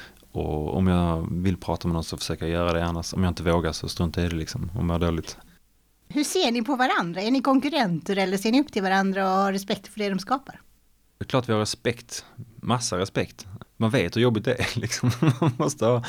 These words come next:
Speaker 1: respekt och, och framförallt, eh, beundran, liksom, till de som, som, till, ja, men till de som faktiskt, eh, jobbar med detta, liksom. Alltså, jag tycker det är imponerande fortfarande, liksom, att det,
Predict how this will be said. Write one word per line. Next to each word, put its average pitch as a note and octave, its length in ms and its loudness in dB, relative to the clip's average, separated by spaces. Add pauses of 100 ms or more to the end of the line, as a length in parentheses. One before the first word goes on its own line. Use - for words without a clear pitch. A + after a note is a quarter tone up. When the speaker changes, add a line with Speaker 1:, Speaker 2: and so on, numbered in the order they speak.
(360)
Speaker 1:
respekt A#2 640 0
och, G2 320 2
och F#2+ 80 -2
framförallt, G2+ 500 0
eh, F#2+ 220 0
beundran, G2 540 2
liksom, F#2 260 -2
till G#2 100 0
de F#2+ 100 2
som, F2+ 260 -6
som, G2+ 200 -6
till, A2 220 -8
ja, - 120 -2
men C3 140 4
till C3 120 0
de G#2+ 120 4
som G2 180 -2
faktiskt, - 500 -8
eh, D#2+ 120 -4
jobbar E2 360 -2
med F2+ 220 0
detta, - 320 -4
liksom. - 360 -8
Alltså, F#2 380 -2
jag A2+ 160 2
tycker G2+ 200 -2
det E2 80 -2
är D#2+ 160 -4
imponerande E2 640 0
fortfarande, D#2+ 580 -2
liksom, E2 320 -2
att E2 100 -2
det, E2 240 -2